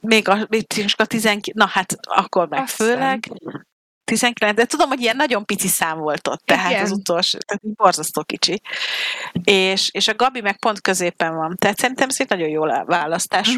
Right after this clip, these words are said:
Speaker 1: volt. De hogy, de hogy, ö, de hogy én azt gondolom, hogy ezekre az edukációs programokra az egyetemeken szükség van, mert karrier nem csak, ö, esportoló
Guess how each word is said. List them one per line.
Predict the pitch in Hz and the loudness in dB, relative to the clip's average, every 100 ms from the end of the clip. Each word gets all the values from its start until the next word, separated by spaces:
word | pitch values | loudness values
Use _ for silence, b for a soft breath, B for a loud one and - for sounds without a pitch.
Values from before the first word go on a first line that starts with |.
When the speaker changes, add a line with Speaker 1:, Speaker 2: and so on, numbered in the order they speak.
| 330 | 0
Speaker 1:
volt. | 311 - - _ _ _ _ _ _ - 214 | -2 -6 -16 _ _ _ _ _ _ -4 0
De | 190 202 | 0 0
hogy, | 214 208 196 190 | 0 0 0 -2
de | - | -2
hogy, | 202 202 202 | 0 0 0
ö, | 202 202 202 180 - 180 | 0 0 0 0 -4 -2
de | 220 | 0
hogy | 220 | 0
én | 220 240 | -2 0
azt | 240 | -2
gondolom, | 226 208 208 | -2 -4 -2
hogy | 214 | -2
ezekre | 208 202 | -2 0
az | 202 | 0
edukációs | 214 214 - 185 - 180 - | -2 -2 -2 -2 -2 -4 -2
programokra | 190 196 190 180 196 175 | -2 0 0 -2 0 0
az | 170 | 0
egyetemeken | 175 180 160 180 170 180 | -2 -2 -2 0 0 0
szükség | - - - 151 - | -2 -2 -2 -2 -4
van, | 165 175 B B B B - | -4 -6 B B B B -2
mert | 202 185 185 - 185 180 | 4 4 2 0 -4 0
karrier | - 220 220 190 170 | 2 2 2 2 2
nem | 170 165 165 | 0 -4 -2
csak, | - 135 - - | -2 -2 -2 -4
ö, | 185 120 127 - | -2 0 -2 -2
esportoló | - 156 - 156 160 - 175 170 160 165 | -2 -4 -4 -6 -4 0 2 2 2 -2